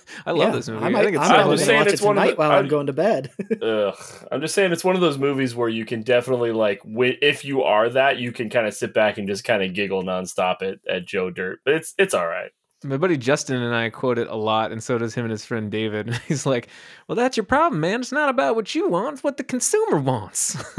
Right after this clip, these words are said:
Speaker 1: <laughs> "I like the snakes and sparklers." <laughs> It's so fucking funny. <laughs>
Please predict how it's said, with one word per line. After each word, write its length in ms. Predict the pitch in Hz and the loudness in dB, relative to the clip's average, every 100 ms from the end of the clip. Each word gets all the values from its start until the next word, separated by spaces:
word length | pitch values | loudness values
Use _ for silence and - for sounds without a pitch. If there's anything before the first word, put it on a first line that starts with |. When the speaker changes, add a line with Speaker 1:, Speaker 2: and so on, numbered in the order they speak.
| 175 - - | -2 -4 -20
Speaker 1:
<laughs> 380 | - - - | -20 -20 -8
"I 120 | 131 127 | 0 2
like 200 | 139 135 | 2 0
the 80 | |
snakes 320 | 117 131 131 - | -2 0 0 -2
and 120 | 101 | -4
sparklers." 720 | - 127 143 98 - - - - - - | 0 -2 0 -8 -6 -8 -10 -14 -12 -12
<laughs> 80 | - - - _ 247 - - | -12 -18 -20 _ -10 -10 -10
It's 200 | - - | -6 -2
so 240 | 202 185 | 0 0
fucking 420 | - 170 - 170 | -2 -4 -4 -4
funny. 240 | 143 - 160 _ - _ - | -4 -4 -4 _ -20 _ -20
<laughs> 0 | - | -6